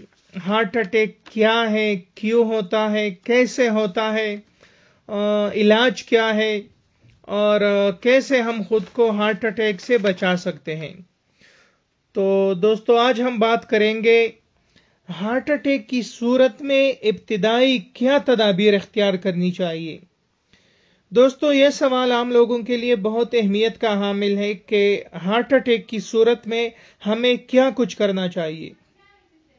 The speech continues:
دوستو، بہت سے لوگ معدے کی درد کو دل کا دورہ سمجھ بیٹھتے ہیں اور بلا وجہ پریشان ہو کر ڈاکٹرز کے پاس جاتے ہیں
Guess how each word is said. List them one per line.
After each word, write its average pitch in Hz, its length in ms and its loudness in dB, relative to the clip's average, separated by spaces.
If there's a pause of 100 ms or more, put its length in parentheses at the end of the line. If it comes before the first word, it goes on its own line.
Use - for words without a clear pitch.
(640)
دوستو، 240 460 4
بہت 240 400 2
سے 311 200 -2
لوگ 262 320 2
معدے 233 420 0
کی 226 180 -8
درد 214 300 -2 (120)
کو 226 200 4
دل 196 300 0
کا 233 200 0 (100)
دورہ 196 280 2
سمجھ 214 360 -4
بیٹھتے 214 420 -4
ہیں 208 200 -4 (960)
اور 220 340 2
بلا 208 500 2
وجہ 233 340 2
پریشان 214 560 -2
ہو 214 180 -2
کر 214 220 0
ڈاکٹرز 196 560 -2
کے 214 120 -2
پاس 208 320 -2
جاتے 202 380 -2
ہیں 196 220 -6